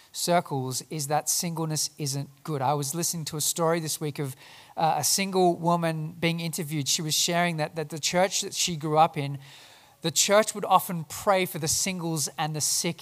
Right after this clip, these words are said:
in the same sentence and with the same sentiment. Like, "There are these people who are sick, there's something wrong with them, would you fix them?" And all of the single people would fix them too, right? That's often inadvertently or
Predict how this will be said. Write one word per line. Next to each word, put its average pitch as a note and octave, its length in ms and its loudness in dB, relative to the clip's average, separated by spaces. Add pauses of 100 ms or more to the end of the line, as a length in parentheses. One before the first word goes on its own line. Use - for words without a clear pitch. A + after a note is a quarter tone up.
in D#3+ 100 -6
the D3+ 60 -6
same D#3 340 -2
sentence D#3 680 -6
and D#3 180 -4
with D#3+ 200 -2
the - 80 -6
same E3 340 -4
sentiment. C#3+ 720 -4
Like, C#3+ 280 2 (540)
"There E3 140 4
are F3 60 6
these E3+ 220 2
people G#3+ 280 0
who F#3+ 60 4
are F3+ 60 2
sick, G3 260 -2
there's E3+ 140 -4
something D#3+ 280 -4
wrong E3+ 220 6
with F3 140 -6
them, F#3 160 -6
would E3 160 -6
you D#3+ 80 -6
fix - 320 -4
them?" E3 320 -2
And D#3+ 120 -2
all D#3+ 160 0
of C#3+ 120 -2
the C#3+ 80 -4
single D3 320 -4
people C#3+ 400 -6
would C3+ 180 -4 (400)
fix - 300 -6
them C#3 320 -2
too, C3 280 -4
right? C#3+ 380 2 (800)
That's D#3+ 180 -2
often F3+ 540 0 (320)
inadvertently F3+ 640 4
or D#3+ 280 0